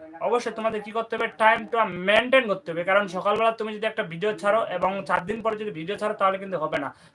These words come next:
সকালে ভিডিও ছাড়বা, আর সকাল আটটা থেকে, আটটার দিক, সাতটা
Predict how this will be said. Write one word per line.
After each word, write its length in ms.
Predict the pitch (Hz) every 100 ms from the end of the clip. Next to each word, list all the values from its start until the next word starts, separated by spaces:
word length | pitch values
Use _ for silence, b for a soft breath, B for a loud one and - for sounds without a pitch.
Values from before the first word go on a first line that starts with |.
| -
সকালে 340 | 165 190 202 208 160
ভিডিও 220 | 175 214 214
ছাড়বা, 360 | 196 196 208 208 208 -
আর 100 | 185 180 202
সকাল 240 | 190 196 190
আটটা 220 | 180 - 202 208
থেকে, 160 | 202 - -
আটটার 220 | 165 226 196
দিক, 100 | 226 - _ _ -
সাতটা 220 | 196 208